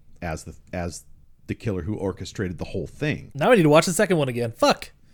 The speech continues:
Speaker 1: Yeah.
Speaker 2: I really don't wanna watch the third one again, but maybe I'll give it
Speaker 1: Uh,
Speaker 2: another,
Speaker 1: no.
Speaker 2: give it another <laughs> go through to
Speaker 1: I don't, I don't think I'm ever gonna do the third one
Speaker 2: <laughs>
Speaker 1: again. I think I am just going to skip the third one for the
Speaker 2: That,
Speaker 1: rest of my life.
Speaker 2: that is a shit list contender.
Speaker 1: Yeah,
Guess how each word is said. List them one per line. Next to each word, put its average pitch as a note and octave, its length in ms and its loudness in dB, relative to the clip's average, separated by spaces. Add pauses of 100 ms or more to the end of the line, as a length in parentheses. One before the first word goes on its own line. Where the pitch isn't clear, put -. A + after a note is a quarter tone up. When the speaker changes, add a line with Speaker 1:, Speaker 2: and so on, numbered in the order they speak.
(180)
Speaker 1:
Yeah. - 200 -10
Speaker 2:
I D#3 40 -2
really F3+ 200 6
don't D#3 120 4
wanna C#3 160 2
watch B2+ 180 0
the A#2+ 80 -10
third A#2+ 180 -4
one A2+ 140 -2
again, A2+ 180 -4
but A2+ 100 -4
maybe A#2 240 -4
I'll G#2+ 140 -2
give A2 240 -2
it A2 60 0
Speaker 1:
Uh, G#2 160 0
Speaker 2:
another, A2 100 -4
Speaker 1:
no. A#2 120 0
Speaker 2:
give - 140 6
it F3 60 6
another D#3+ 300 4
<laughs> C#3+ 180 4
go E3+ 100 6
through F3 340 0
to D#3 200 -4
Speaker 1:
I B2+ 60 6
don't, D#3+ 120 4
I E3 120 2
don't G#3 80 2
think E3+ 160 0
I'm B2 120 2
ever B2 140 0
gonna G2 200 -2
do E2+ 140 -6
the E2 60 -6
third E2 220 -6
one D#2+ 160 -4
Speaker 2:
<laughs> - 20 -8
Speaker 1:
again. E2 240 -6
I A2 120 -2
think C#3+ 180 -2
I B2 100 2
am G#2+ 120 -2
just G2+ 180 -6
going G2+ 160 -4
to F2+ 80 -6
skip - 260 -8
the - 80 -8
third E2 240 -8
one E2 140 -6
for C#3+ 100 -4
the C#3+ 80 -2
Speaker 2:
That, F#3+ 180 8
Speaker 1:
rest - 140 -4
of D#2 60 -10
my D3 80 -10
life. D#3 80 -4
Speaker 2:
that G#3 160 6
is G3+ 100 6
a C3 100 4
shit - 380 2
list D#3+ 260 2
contender. C3 560 0
Speaker 1:
Yeah, E2+ 180 -4